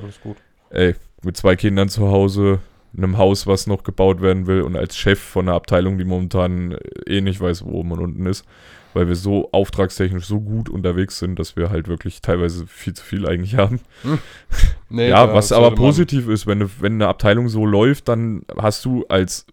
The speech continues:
Speaker 1: Da musst du halt
Speaker 2: Vorgesetzter
Speaker 1: abwiegen.
Speaker 2: alles
Speaker 1: Da
Speaker 2: richtig
Speaker 1: musst du
Speaker 2: gemacht.
Speaker 1: halt abwiegen, was machst du jetzt erstmal weniger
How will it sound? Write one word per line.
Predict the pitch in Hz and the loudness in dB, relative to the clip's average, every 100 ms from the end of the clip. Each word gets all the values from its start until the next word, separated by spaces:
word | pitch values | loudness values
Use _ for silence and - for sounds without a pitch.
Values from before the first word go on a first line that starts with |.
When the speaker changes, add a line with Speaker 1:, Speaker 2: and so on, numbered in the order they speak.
| - | -8
Speaker 1:
Da | |
musst | 110 113 - | -6 -4 2
du | |
halt | 120 | 4
Speaker 2:
Vorgesetzter | 151 165 156 113 | 4 2 2 -2
Speaker 1:
abwiegen. | |
Speaker 2:
alles | 120 131 | -2 -2
Speaker 1:
Da | |
Speaker 2:
richtig | 117 | -2
Speaker 1:
musst | 123 127 | -2 -2
du | |
Speaker 2:
gemacht. | 120 | -4
Speaker 1:
halt | 110 | -4
abwiegen, | 98 107 107 107 107 98 _ _ | -8 -12 -10 -10 -8 -12 _ _
was | 104 113 - | -8 -8 -8
machst | 110 110 - | -10 -10 -10
du | 113 | -12
jetzt | 110 | -12
erstmal | 95 107 110 101 | -12 -12 -10 -8
weniger | 113 123 123 117 | -8 -8 -6 -8